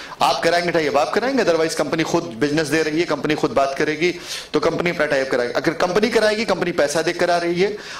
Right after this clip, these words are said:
और आप कराएंगे तो पैसा वो आप डिपॉजिट करेंगे। अगर चाहते हैं तो रॉयल्टी आप ले सकते हैं, लेना चाहते हैं तो आप कराएंगे, और रॉयल्टी नहीं लेना चाहते तो कोई देगी, कंपनी वहां पैसा देगी।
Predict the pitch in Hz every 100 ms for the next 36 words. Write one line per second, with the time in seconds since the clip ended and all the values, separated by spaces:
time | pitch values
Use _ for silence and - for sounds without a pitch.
0 | 147 165 175 208 - 190 160 147 175 190
1 | - 226 160 143 - 139 143 156 156 160
2 | - 175 180 185 175 180 208 202 135 -
3 | - 123 147 156 156 165 123 131 156 151
4 | 151 165 165 151 151 151 156 156 170 170
5 | - 127 - 156 165 185 214 - - -
6 | 156 160 165 175 196 175 170 175 175 220
7 | 220 175 147 170 170 135 147 127 113 101
8 | 98 87 85 90